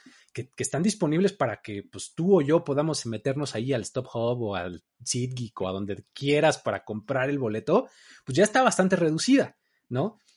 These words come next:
Entonces, obviamente, eso hace que incremente su precio. Sumado a lo que mencionas de,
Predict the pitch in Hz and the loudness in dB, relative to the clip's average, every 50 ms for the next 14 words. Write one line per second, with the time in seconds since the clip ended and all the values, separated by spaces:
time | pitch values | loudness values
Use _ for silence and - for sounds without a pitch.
0 | _ _ _ _ - 113 120 131 127 - _ 110 107 131 139 151 170 190 180 143 | _ _ _ _ -6 -4 -2 -2 -2 -4 _ -4 0 2 2 4 6 6 4 6
1 | - 143 165 226 - _ _ _ - 110 104 - - 139 147 190 - - - 110 | 4 2 2 2 -2 _ _ _ -14 -10 -8 -2 0 0 0 0 -2 -6 -10 -8
2 | 101 - - 127 131 165 160 - 117 101 92 104 95 98 95 90 - - 110 - | -6 -4 -2 -2 -2 -2 -4 -8 -10 -8 -8 -8 -8 -8 -8 -10 -10 -12 -10 -4
3 | - 135 131 123 - 87 - _ _ _ _ - - - 170 170 175 180 190 185 | -2 0 0 0 -4 -10 -12 _ _ _ _ -10 -4 2 2 4 6 6 6 6
4 | 185 185 190 185 175 170 170 170 175 175 - 190 190 190 190 185 - 208 175 139 | 8 6 6 6 6 6 4 4 4 2 2 2 2 2 2 2 2 2 2 2
5 | 135 123 123 - - _ _ _ 104 110 120 117 120 123 | 0 -4 -6 -8 -12 _ _ _ -8 -4 -4 -4 -4 -6